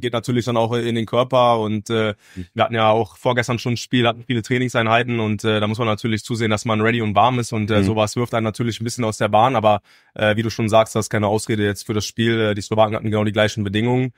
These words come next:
Speaker 2: Mhm.
Speaker 1: Ähm, von daher ist es keine Ausrede, aber trotzdem hat es uns das natürlich, äh, nicht einfacher gemacht.
Speaker 2: Ja, manche, es ist immer ein Unterschied. Ja, manchmal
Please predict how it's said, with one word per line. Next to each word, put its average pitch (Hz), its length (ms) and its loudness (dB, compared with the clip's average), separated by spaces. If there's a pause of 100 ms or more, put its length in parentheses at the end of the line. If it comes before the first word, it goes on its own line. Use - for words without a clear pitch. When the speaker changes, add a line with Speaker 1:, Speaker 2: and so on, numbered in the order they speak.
(200)
Speaker 2:
Mhm. 98 160 -2
Speaker 1:
Ähm, 104 380 2
von 104 160 -4
daher 107 240 6
ist 104 80 0
es 110 140 -6
keine 110 180 2
Ausrede, 110 380 0
aber 98 120 -2
trotzdem - 300 -4
hat 104 80 2
es - 80 -12
uns 107 140 -4
das 107 100 -4
natürlich, 104 480 -4
äh, 101 100 -2
nicht 98 140 -4
einfacher 98 300 -2
gemacht. 90 440 -10
Speaker 2:
Ja, 95 260 4
manche, 101 380 2 (960)
es - 140 -18
ist 120 160 -2
immer 127 240 6
ein 104 60 4
Unterschied. 101 500 2
Ja, 98 120 2
manchmal 107 500 2